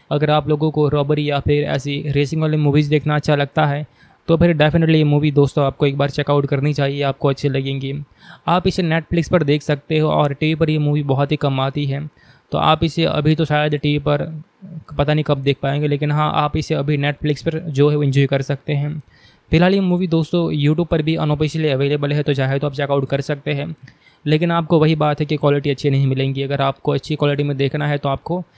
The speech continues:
Netflix पर जाना पड़ेगा, जहाँ पर ये मूवी आपको हिंदी में मिलेंगी।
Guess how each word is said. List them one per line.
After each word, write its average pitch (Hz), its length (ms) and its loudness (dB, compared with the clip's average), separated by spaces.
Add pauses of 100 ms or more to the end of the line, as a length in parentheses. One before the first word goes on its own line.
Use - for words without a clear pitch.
(240)
Netflix 151 500 0
पर 160 100 0
जाना 143 220 0
पड़ेगा, 147 300 0
जहाँ 139 240 0
पर 143 100 -2
ये 139 120 -2
मूवी 135 280 -2
आपको 135 240 -2
हिंदी 139 220 2
में 135 100 0
मिलेंगी। 131 500 -4